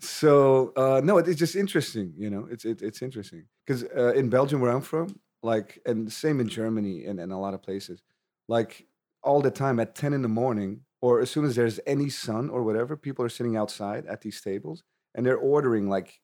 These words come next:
heavy-duty beers. They're drinking heavy at lunch.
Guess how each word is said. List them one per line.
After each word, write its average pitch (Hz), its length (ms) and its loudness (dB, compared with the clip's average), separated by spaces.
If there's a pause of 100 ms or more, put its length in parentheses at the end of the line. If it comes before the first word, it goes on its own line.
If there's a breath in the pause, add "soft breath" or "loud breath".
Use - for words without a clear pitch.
heavy-duty 120 580 -2
beers. 107 520 -2 (220)
They're 131 140 0
drinking 107 540 -2
heavy 110 420 -4
at 92 100 -6
lunch. 110 380 -8